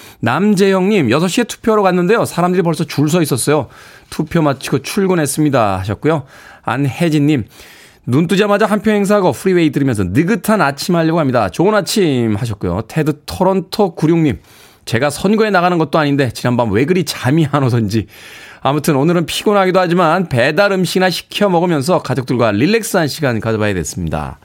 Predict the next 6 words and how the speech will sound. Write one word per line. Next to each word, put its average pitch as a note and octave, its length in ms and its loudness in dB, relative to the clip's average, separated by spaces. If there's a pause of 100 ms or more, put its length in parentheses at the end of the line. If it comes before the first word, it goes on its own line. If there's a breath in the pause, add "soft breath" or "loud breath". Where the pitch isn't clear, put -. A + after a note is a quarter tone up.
(380 loud breath)
손에 B2 300 -2
물 A#2+ 240 0
안 G#2 180 -4
묻히고 C#3 500 -2
게으르게요." D3+ 1000 0 (360)
하셨네요. F#2+ 400 -6